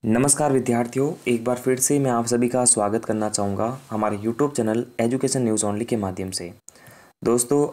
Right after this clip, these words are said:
आज के दिन हम बात करेंगे बिहार एलआरसी दो हज़ार तेईस के रिजल्ट को लेकर। दोस्तों, इसका परिणाम कब तक आ सकता है,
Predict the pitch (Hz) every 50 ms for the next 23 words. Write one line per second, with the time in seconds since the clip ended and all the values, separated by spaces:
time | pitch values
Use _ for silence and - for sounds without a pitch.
0 | - - 117 117 120 120 - - 127 135 135 135 127 117 110 107 107 - - 117
1 | 113 117 120 131 127 - - 107 101 107 110 117 123 - - - 107 107 104 107
2 | 107 110 - - 131 127 117 110 104 107 104 113 113 - - 107 101 110 110 -
3 | - 113 98 101 95 98 107 110 117 117 - 123 120 120 117 127 131 135 131 -
4 | - - - - - - 117 127 131 131 - 156 147 139 - 151 135 - - 131
5 | 135 131 139 143 143 139 139 127 123 - - 131 123 107 101 98 - 104 101 -
6 | - 95 90 95 98